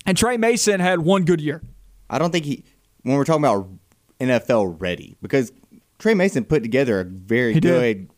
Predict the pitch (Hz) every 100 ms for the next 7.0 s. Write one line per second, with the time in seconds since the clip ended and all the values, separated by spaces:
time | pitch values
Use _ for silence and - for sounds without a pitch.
0 | _ _ _ - - 190 208 151 214 233
1 | 196 175 175 175 185 151 160 160 165 151
2 | 170 165 160 151 151 143 139 135 127 151
3 | 143 139 131 127 - 196 220 156 - 143
4 | 127 180 202 170 123 147 120 139 131 110
5 | - 107 113 139 107 104 123 123 113 -
6 | 110 104 101 107 95 92 107 110 98